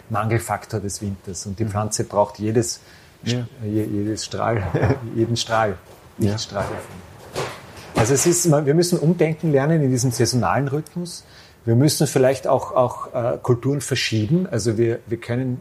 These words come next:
Speaker 1: viele nach vorverlegen, den
Speaker 2: Mhm.
Speaker 1: Frühling intensiver nutzen.
Speaker 2: Mhm.
Speaker 1: Und vielleicht sollten wir einfach unsere Ruhepause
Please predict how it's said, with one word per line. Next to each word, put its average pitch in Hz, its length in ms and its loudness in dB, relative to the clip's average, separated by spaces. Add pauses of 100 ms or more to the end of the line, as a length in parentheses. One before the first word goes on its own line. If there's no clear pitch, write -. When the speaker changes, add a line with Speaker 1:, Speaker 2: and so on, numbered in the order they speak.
Speaker 1:
viele 139 520 4 (400)
nach 120 160 -2
vorverlegen, 104 720 -4 (380)
den 110 80 -2
Speaker 2:
Mhm. 117 40 0
Speaker 1:
Frühling 135 420 6 (100)
intensiver 107 600 -2
nutzen. 90 400 -12 (220)
Speaker 2:
Mhm. 104 180 -6 (340)
Speaker 1:
Und 107 80 -2
vielleicht 123 420 2
sollten 139 360 -2
wir 123 40 -2
einfach 120 300 -4
unsere 98 420 -6
Ruhepause 113 680 -2